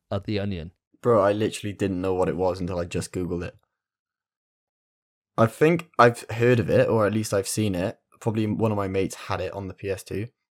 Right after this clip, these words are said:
Speaker 2: but I've never owned it or, I think, played it myself. So I know extremely little about The Getaway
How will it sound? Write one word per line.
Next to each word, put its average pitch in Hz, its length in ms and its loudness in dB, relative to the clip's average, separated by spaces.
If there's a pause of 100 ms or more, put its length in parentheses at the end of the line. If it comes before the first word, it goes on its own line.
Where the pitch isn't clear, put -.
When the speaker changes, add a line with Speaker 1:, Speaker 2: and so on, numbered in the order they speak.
(180)
Speaker 2:
but - 100 -4
I've 92 120 -2
never 101 240 0
owned 95 240 0
it 92 220 2
or, 95 260 -2
I 87 40 -4
think, 92 260 -6
played 85 260 -4
it - 80 -6
myself. 82 420 -8 (720)
So 90 320 2
I 98 200 0
know 90 420 -2 (100)
extremely 98 840 0
little 87 340 -4 (520)
about 78 240 -4
The 92 60 -4
Getaway 82 480 -4